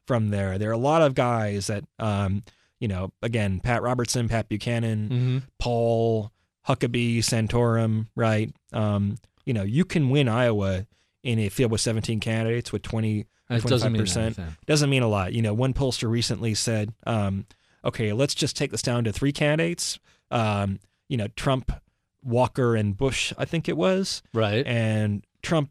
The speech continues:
Speaker 1: barely gained anything, whereas Walker and Rubio pick up support from the
Speaker 2: Makes sense.
Speaker 1: Christies and, and the Fiorinas and the whatnot, right?
Speaker 2: Right.
Speaker 1: Um, and so as that field consolidates, right, then Trump will have trouble. Or maybe it won't consolidate, but then you're gonna have,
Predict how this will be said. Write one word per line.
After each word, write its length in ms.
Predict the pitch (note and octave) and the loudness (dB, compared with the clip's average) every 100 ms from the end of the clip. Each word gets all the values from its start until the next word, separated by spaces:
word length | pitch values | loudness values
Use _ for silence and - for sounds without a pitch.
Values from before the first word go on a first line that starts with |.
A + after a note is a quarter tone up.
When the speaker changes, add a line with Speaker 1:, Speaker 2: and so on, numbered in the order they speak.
| - | 0
Speaker 1:
barely 380 | C3+ D3 D3 C#3 | 4 6 6 4
gained 260 | C3 B2 A#2 | 4 4 4
anything, 640 | C3 A#2+ A#2+ A2 G#2 G2+ | 2 2 0 0 0 0
whereas 420 | A2+ G#2+ G#2 G#2 | 0 0 0 0
Walker 300 | A#2+ A#2+ B2 | 2 0 0
and 80 | A#2 | 2
Rubio 320 | E3+ D3+ B2 | 4 4 2
pick 180 | A2 A#2+ | 2 0
up 100 | A#2 | 0
support 420 | B2 - E3+ D3+ | -2 4 4 4
from 200 | C#3 A#2 | 2 0
the 220 | A2 G#2+ - | 2 -2 -2
Speaker 2:
Makes 220 | A#2+ G#2 | -2 0
sense. 280 | - A2+ A2 | -2 -2 2
Speaker 1:
Christies 760 | E3+ - D3+ C3+ B2 A#2+ A#2 A2+ | 2 2 2 4 4 4 2 2
and, 380 | A2 G#2 G#2 - | 2 2 0 -4
and 300 | A2 G#2 G#2 | -2 -2 0
the 160 | G#2 G#2 | 0 -2
Fiorinas 800 | D3 B2+ C3+ C3+ B2 A#2+ A#2 A2 | 0 2 4 4 2 2 2 0
and 80 | A2+ | 0
the 60 | |
whatnot, 500 | A2+ G#2+ A2 G#2+ G#2 A2+ | 0 -2 0 -2 -2 -2
right? 320 | G#2+ G#2 G#2+ - | -2 -2 -4 -4
Speaker 2:
Right. 280 | A2 G#2+ | 0 0
Speaker 1:
Um, 180 | G2 G#2 - _ _ - | 0 -2 -6 _ _ -6
and 120 | A2+ | -2
so 140 | - A#2+ | 0 0
as 200 | B2 C3+ | 2 2
that 200 | C3+ A#2+ | 2 0
field 580 | - B2+ A#2+ A2+ G#2+ G#2 _ _ _ _ - | -2 0 2 2 2 -2 _ _ _ _ -2
consolidates, 880 | A2+ - C#3+ C3 A2+ G#2 G2+ - | 0 4 4 4 2 0 -2 -2
right, 320 | G#2+ G2 G#2 - | -2 0 -2 -2
then 140 | A2 | -2
Trump 200 | G2+ A#2 | 0 -2
will 60 | G#2+ | 0
have 200 | A2 G2 | 0 0
trouble. 440 | - G#2+ G#2 G2 - | -2 -2 0 -2 0
Or 200 | D#3 E3+ | 2 4
maybe 240 | F3 E3 | 4 4
it 60 | C3+ | 4
won't 160 | D#3 | 2
consolidate, 560 | - C#3 B2 A#2+ A#2 A2 | 0 0 2 2 2 0
but 120 | A#2 | 0
then 180 | C3+ B2+ | 0 0
you're 80 | A#2+ | 0
gonna 120 | A#2 | 0
have, 360 | G#2+ A2 G#2+ | 0 -2 -2